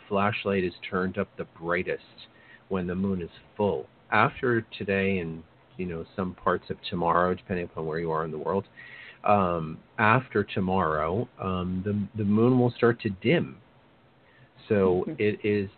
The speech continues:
Speaker 1: at its maximum brightness, and the filter that we've put in front of it for this particular month is the Scorpio filter. That's the filter
Speaker 2: Mm-hmm.
Speaker 1: that's dropped down over the spotlight, and it's shining on us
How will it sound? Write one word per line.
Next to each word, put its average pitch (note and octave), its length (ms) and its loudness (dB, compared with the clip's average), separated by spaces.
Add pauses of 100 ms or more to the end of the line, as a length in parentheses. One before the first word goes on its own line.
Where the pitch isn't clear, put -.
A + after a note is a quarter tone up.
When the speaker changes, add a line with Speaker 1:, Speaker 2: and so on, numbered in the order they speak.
Speaker 1:
at G2+ 240 -2
its G2+ 240 -2
maximum G#2+ 920 0
brightness, F#2+ 600 0 (500)
and F#2+ 180 -2
the F#2 100 -4 (140)
filter G#2+ 460 0
that F2 200 -2
we've E2+ 160 -2 (100)
put - 180 0
in E2+ 120 -8 (100)
front F#2 200 -2
of D#2+ 160 -6
it E2+ 100 -2 (120)
for F#2 100 -4
this G2 160 -2 (100)
particular E2+ 600 -4
month E2+ 320 -4
is F#2 80 -6 (100)
the F#2+ 80 -6 (120)
Scorpio F2 580 2 (100)
filter. - 420 -10 (600)
That's G2+ 240 -2
the C#3+ 80 4 (160)
filter C3 440 10
Speaker 2:
Mm-hmm. A2 60 0
Speaker 1:
that's G#2 300 -4
dropped G2+ 380 -4 (100)
down G#2 340 4
over G2 240 2
the F#2 140 -4 (100)
spotlight, G2 580 0 (760)
and G#2 120 2
it's F2+ 140 0 (240)
shining A#2 480 4
on E2+ 200 -2
us C#2+ 180 -10